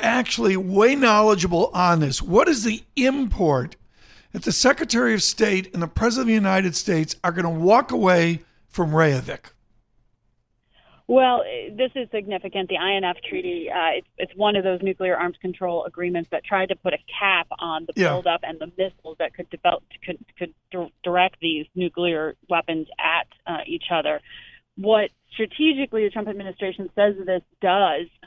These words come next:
Speaker 2: you know, quietly says this does, is that it allows them to, uh, build up in response to China. It frees them from the constraints there to address a new threat, uh, within Asia. But it also, and what they're saying publicly,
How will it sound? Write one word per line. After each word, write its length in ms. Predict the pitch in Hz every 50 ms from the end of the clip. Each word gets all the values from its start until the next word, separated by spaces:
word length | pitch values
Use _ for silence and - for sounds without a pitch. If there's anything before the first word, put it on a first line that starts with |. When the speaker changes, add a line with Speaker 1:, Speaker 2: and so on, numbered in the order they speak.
| _ _
Speaker 2:
you 80 | 175 170
know, 60 | 151 _ _
quietly 540 | - 196 196 196 185 - - 170 165 165 -
says 200 | - 165 156 151 -
this 160 | 160 156 143 - _
does, 240 | 160 156 156 151 165 -
is 240 | - - 180 165 - -
that 160 | 180 170 -
it 120 | 170 175 -
allows 440 | 175 165 185 185 190 196 196 196 196
them 240 | - 180 175 170 180 - - -
to, 280 | 185 185 175 175 175 - _ _ _ _ _ _
uh, 260 | - 175 170 165 165 165 - _
build 260 | 202 202 196 202 190 196
up 240 | 185 175 175 170 - - - -
in 220 | 185 175 170 170
response 480 | 160 165 - _ - 180 175 175 170 - - _ - -
to 120 | 185 170 - - - - -
China. 400 | 180 170 165 165 170 214 285 - _ _ _ _ _ _
It 160 | - 175 - - -
frees 240 | - 208 208 202 180
them 240 | 170 175 175 180 175 - -
from 160 | 185 180 180
the 80 | 175
constraints 600 | - - 185 175 - _ - 180 170 175 180 - _ _
there 340 | 170 160 160 156 156 - - - - -
to 340 | - 180 170 170 165 165 - -
address 460 | - 180 170 - 175 185 175 180 175 - - -
a 120 | 170 175 175
new 320 | 175 175 180 190 190 180 - - -
threat, 260 | 180 170 156 - - - _ _ _ -
uh, 220 | 160 151 143 - -
within 380 | 180 175 - 160 160 156 135 -
Asia. 480 | - 165 160 170 - 160 135 - - - _ _ - - _ _ _
But 180 | 208 190 185 -
it 140 | 208 208
also, 600 | - 202 226 180 - - - 214 202 190 160 147 -
and 100 | 175 175
what 160 | 175 180 -
they're 100 | - 175
saying 220 | 165 - 175 165 170 -
publicly, 800 | - 359 370 277 220 190 - 190 190 185 180 170 151 180 -